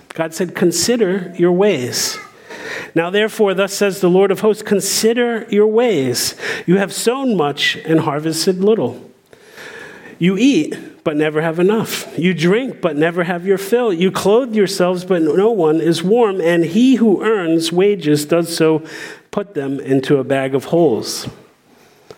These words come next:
Thus says the Lord of hosts, consider your ways." It's not a bad thing to consider your ways in twenty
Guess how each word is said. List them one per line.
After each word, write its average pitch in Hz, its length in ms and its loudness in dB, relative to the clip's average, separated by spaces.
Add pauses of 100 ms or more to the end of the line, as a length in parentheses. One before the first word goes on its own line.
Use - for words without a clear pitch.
(240)
Thus 151 220 -2
says 143 240 0
the 147 60 2
Lord 143 200 4
of 135 100 -6
hosts, - 200 -2
consider 120 640 0 (120)
your 151 140 4
ways." 151 540 0
It's 147 280 -2
not 202 180 -4
a 185 80 -4
bad 190 360 -4
thing 135 420 -6 (540)
to 147 100 -4
consider 151 460 -2
your 147 200 4
ways 139 540 0
in 131 120 2
twenty 127 460 0